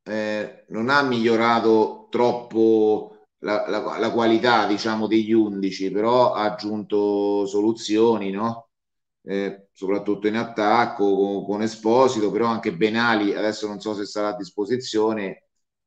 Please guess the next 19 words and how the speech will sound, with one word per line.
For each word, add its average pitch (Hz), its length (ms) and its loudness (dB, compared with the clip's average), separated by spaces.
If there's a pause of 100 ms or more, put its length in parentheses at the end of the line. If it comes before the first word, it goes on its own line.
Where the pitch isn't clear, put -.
(160)
eh, 92 680 -4
diciamo 98 340 -6
che 95 80 -4
manca 107 400 -4
Maiello, 104 600 0
potrebbe 95 420 -2
essere 95 260 -6
anche 95 220 -6
un 92 80 -8
sostituto, 95 680 -4
quindi 95 500 -4 (440)
ha, 85 160 -8
ha, 87 240 -8
ha 98 100 -6
cercato 101 520 -4
anche 98 280 -6
il 92 100 -2
Bari 104 280 0
di 92 540 -2